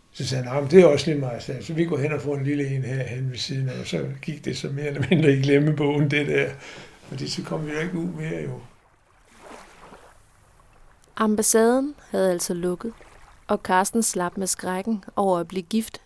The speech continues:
Speaker 2: med præstedatteren Shelley. Og med den historie sejler vi hjem igen. Hjem til Christianshavn. Carsten sidder i det lille træmættede mødelokale under portrættet af Peter Funk,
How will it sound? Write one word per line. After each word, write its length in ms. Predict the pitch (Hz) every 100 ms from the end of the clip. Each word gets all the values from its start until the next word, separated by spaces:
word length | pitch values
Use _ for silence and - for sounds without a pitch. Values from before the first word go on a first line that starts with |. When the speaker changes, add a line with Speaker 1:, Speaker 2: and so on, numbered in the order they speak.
| -
Speaker 2:
med 120 | 185
præstedatteren 840 | - 180 180 - 196 185 175 180
Shelley. 380 | 175 - 165 175 185 _ _ _ _ _ _ _ _ _ _ _ _ _ _ _ - - - - -
Og 100 | 208
med 80 | 214
den 260 | - 254
historie 520 | 262 247 - 208 - 214
sejler 360 | - 190 185
vi 80 | 185
hjem 220 | 180 185 233
igen. 300 | 208 180 170 160 - - - - _ - - -
Hjem 180 | 185 190 - -
til 280 | 190 175 165
Christianshavn. 640 | - 165 190 175 - - - - - _ _ _ _ - - - - - - - - - - - - - _ _ _ _ - _ _ _ _ _ _ _ _ - _ _ _
Carsten 420 | - 196 202 - 220
sidder 400 | - 233 202 180
i 140 | -
det 120 | 196
lille 320 | 196 214 226
træmættede 680 | 220 - 202 202 208 196 185
mødelokale 800 | 175 185 214 220 202 190 175 170
under 220 | - 220 190
portrættet 560 | - - 185 180 220
af 100 | 190
Peter 260 | 165 185 165
Funk, 340 | - 208 196